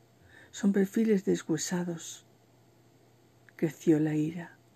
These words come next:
y se expandió el infierno. Al final, la barbarie persiste en la memoria.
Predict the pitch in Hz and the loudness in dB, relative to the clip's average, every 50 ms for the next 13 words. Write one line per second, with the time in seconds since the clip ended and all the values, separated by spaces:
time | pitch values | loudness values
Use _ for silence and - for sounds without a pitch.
0 | _ _ _ _ _ _ _ _ _ _ _ _ - - - 185 175 - - - | _ _ _ _ _ _ _ _ _ _ _ _ -16 -2 -2 -2 -2 -2 -4 -4
1 | 180 170 165 160 160 160 160 160 156 156 - - 180 160 156 196 196 165 165 - | -2 0 2 4 4 4 4 4 0 -2 -2 0 0 0 0 -2 -10 -12 -12 -14
2 | - _ _ _ _ _ _ _ _ _ _ _ _ _ _ - _ _ _ _ | -20 _ _ _ _ _ _ _ _ _ _ _ _ _ _ -20 _ _ _ _
3 | _ _ _ _ - 196 190 - - 190 185 190 190 196 202 214 262 - _ _ | _ _ _ _ -6 -6 -6 0 2 4 4 4 4 2 0 -4 -6 -14 _ _
4 | _ _ _ _ _ _ _ _ _ _ _ - _ _ - - _ - - 180 | _ _ _ _ _ _ _ _ _ _ _ -20 _ _ -20 -20 _ -6 -6 -4
5 | 170 175 175 170 170 202 202 214 214 214 208 226 233 254 - _ _ _ _ _ | 0 0 0 0 0 0 0 0 2 0 0 -2 -4 -6 -12 _ _ _ _ _
6 | _ _ _ _ _ _ _ _ _ _ _ - 180 175 - - - 233 220 - | _ _ _ _ _ _ _ _ _ _ _ -2 -2 0 0 -2 -2 -2 -2 -4
7 | - - 185 170 165 170 170 165 170 165 156 156 156 160 160 165 165 - | -4 -4 -4 -2 0 0 0 2 2 2 2 0 -2 -4 -8 -10 -12 -12